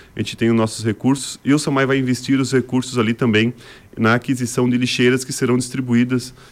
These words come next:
em pontos estratégicos do município. São lixeiras de madeira,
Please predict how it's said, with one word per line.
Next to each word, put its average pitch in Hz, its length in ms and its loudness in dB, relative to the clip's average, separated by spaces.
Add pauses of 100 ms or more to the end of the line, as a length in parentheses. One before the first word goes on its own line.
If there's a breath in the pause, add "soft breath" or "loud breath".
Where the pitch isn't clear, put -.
(140 loud breath)
em 127 160 2
pontos 120 380 -2
estratégicos 117 640 -2
do 117 100 -4
município. 123 580 0
São - 180 -6
lixeiras 107 380 0
de 104 60 -4
madeira, 104 540 2